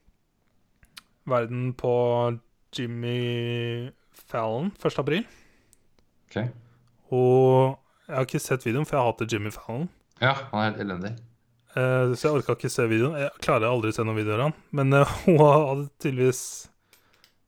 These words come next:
Speaker 1: eh, for, og satt der, og så fikk også veldig spørsmål, «Er det noe som helst du kan røpe?» Og så hadde hun begynt å si, «Nei, jeg kan ikke det, men bla, bla, bla.» Og så, eh, det var mye følelser når vi spilte inn de siste episodene der, og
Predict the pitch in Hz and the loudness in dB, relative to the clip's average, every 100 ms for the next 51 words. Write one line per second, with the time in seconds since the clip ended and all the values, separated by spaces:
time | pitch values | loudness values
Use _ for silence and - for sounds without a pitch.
0 | _ _ _ - 175 127 127 127 127 123 | _ _ _ -12 -8 -4 0 2 4 2
1 | 143 - - 139 135 127 123 120 120 120 | -4 -10 -8 -4 -2 -2 -2 -2 -6 -4
2 | 117 123 113 - 120 123 120 117 120 127 | -4 -2 -4 -4 -4 -4 -4 -2 0 0
3 | 113 - 123 123 - 120 120 120 117 - | 0 -2 -2 -2 -4 -2 0 2 2 0
4 | 127 - 117 120 117 117 110 120 110 113 | -2 -2 -4 -2 -6 -6 -6 -4 -2 0
5 | 117 - 120 123 120 120 123 120 - _ | 0 -2 -6 -2 0 0 0 -4 -6 _
6 | _ _ - _ _ - _ _ _ _ | _ _ -20 _ _ -20 _ _ _ _
7 | 151 147 147 147 143 143 139 135 - 139 | 2 2 4 6 6 6 6 4 2 2
8 | 127 127 123 123 - - _ _ _ _ | 4 6 4 2 -2 -16 _ _ _ _
9 | _ - 127 120 120 120 120 131 151 156 | _ -8 -4 -2 0 0 -2 -2 0 2
10 | 151 - 139 127 135 131 131 127 135 123 | 2 4 2 2 0 2 2 2 0 -2
11 | 135 127 127 127 127 - 139 127 127 127 | -2 -2 -2 -2 -6 -2 0 2 2 0
12 | 120 - _ - 143 131 - 131 131 127 | -4 -12 _ -8 -6 -6 -2 0 2 0
13 | 127 127 123 | 2 2 2